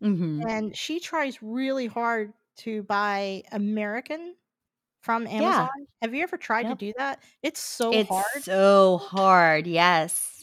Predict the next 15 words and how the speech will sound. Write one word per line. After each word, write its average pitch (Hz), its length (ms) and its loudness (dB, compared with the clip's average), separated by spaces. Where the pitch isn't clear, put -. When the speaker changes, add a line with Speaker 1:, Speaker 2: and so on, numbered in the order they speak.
Speaker 2:
It 285 140 -2
is 330 200 -6
so, 240 520 -2
so 220 300 -4
hard 269 300 0
because 214 300 -8
now 254 160 -2
there's 254 180 -6
so 233 160 -6
many 214 180 -6
resellers, 208 800 -8
right? 214 320 -4
Speaker 1:
Mm-hmm. 185 380 -4
Speaker 2:
And, 214 520 -4
um, 196 580 -4